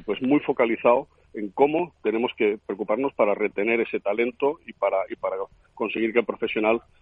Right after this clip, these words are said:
pues, lo sienta más atractivo. Tenemos que tener en cuenta, además, que tenemos una población médica donde cada vez la mujer tiene un mayor peso y que para ser atractivos tenemos que ser empresas que, que, que jueguen,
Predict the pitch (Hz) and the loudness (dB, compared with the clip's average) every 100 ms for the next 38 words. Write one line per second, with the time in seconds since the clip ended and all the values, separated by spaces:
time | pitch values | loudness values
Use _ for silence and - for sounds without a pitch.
0 | - 104 101 101 135 127 110 107 98 98 | -6 -4 0 0 2 2 2 0 -2 -2
1 | 95 - 120 92 - 98 107 - 110 113 | -2 -2 -4 -4 -6 -6 -6 -6 -6 -2
2 | 117 113 110 120 117 113 110 135 - 110 | 0 0 0 0 0 0 0 -2 -2 -4
3 | 113 113 110 - - _ _ _ _ - | -2 -2 -4 -8 -20 _ _ _ _ -4
4 | 123 110 113 110 107 131 123 117 123 127 | 0 2 4 4 2 2 2 4 2 2
5 | 113 107 - _ _ 123 110 107 127 123 | 0 -2 -2 _ _ -8 -6 2 4 4
6 | 117 117 107 104 123 113 120 117 113 110 | 0 -2 -2 0 -2 -2 -4 -2 -2 0
7 | 120 110 - - - 196 _ _ _ _ | 0 -2 -4 -4 -4 -10 _ _ _ _
8 | _ _ _ - 147 110 113 110 123 120 | _ _ _ -16 -6 0 2 2 2 2
9 | 120 101 131 131 - 110 113 - 101 113 | 0 -2 -2 -2 -2 -2 -2 -4 0 0
10 | 110 110 107 135 - 98 - _ _ - | 0 -2 -2 -4 -2 -4 -4 _ _ -20
11 | - _ - 110 98 104 127 123 127 127 | -20 _ -4 -4 0 -2 2 2 2 -2